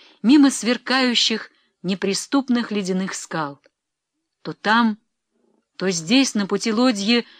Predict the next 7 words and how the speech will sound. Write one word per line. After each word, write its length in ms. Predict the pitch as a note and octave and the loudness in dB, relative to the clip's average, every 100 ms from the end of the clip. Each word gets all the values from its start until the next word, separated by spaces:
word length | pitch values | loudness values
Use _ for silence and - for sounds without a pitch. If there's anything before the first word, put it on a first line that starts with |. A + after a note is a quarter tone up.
| _ _ - | _ _ -18
с 120 | D3 | -10
грохотом 640 | F#3 A#3 C#4+ C4 A#3+ A#3 | -2 2 2 2 -2 0
отваливались 840 | A#3 - D#3+ A3 A3+ G#3+ G#3+ G3+ G3+ | -2 -4 -2 0 2 0 -2 -2 -4
от 120 | F#3 | -4
глетчеров 600 | E3 G#3+ G3 G3+ G3+ F3+ | -2 -2 -2 -2 -2 -2
гигантские 600 | F#3+ G3 G3 F3 G3 F#3+ | -4 -2 -2 -4 -6 -4
подуны 560 | F#3 F3 F3+ F3+ E3 | -2 -2 -2 -2 -2